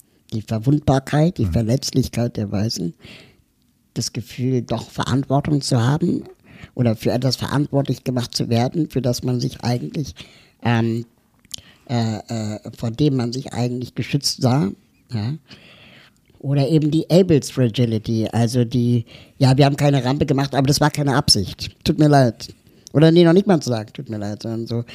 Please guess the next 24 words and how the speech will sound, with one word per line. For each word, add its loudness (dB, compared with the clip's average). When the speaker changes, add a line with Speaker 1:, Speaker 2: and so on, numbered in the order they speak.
Speaker 1:
„Hat 2
uns 0
keiner 4
gesagt.“ -2
Speaker 2:
Mhm. -6
Speaker 1:
Ja, -6
anstatt -4
einfach -4
auch -2
mal -2
selber -2
die -4
Verantwortung -4
zu -4
übernehmen 0
und -8
zu -6
sagen, 0
„Oh 0
fuck, -8
tut -10
mir -2
leid, -8
ähm, -8